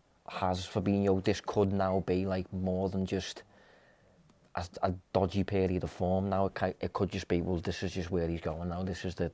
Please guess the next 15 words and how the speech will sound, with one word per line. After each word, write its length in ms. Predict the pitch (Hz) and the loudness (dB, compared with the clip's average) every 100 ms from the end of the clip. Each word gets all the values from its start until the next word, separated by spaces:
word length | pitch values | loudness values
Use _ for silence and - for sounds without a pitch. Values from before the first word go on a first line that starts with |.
| - | -6
the 80 | 95 | -6
downward 380 | 90 87 85 | -4 -4 -4
spiral. 420 | 82 - 85 90 87 - - - - | -4 -2 0 0 0 -6 -20 -16 2
Robertson, 360 | 107 110 - 123 | 4 4 0 0
to 120 | - | 2
me, 300 | 98 110 92 - - - - - _ | 4 4 2 -4 -20 -20 -20 -20 _
hasn't 300 | - 101 98 | 0 0 0
shown 260 | - 101 92 | 2 2 4
any 220 | 98 104 | 2 2
of 40 | 107 | 2
that, 160 | 98 - - - - | 0 -2 -20 -16 -4
um, 440 | 98 95 92 92 85 _ - | 2 4 4 2 -2 _ -2
even 240 | 98 101 | 0 2
though 140 | 98 | 4
he's 340 | 98 95 - | 4 2 -2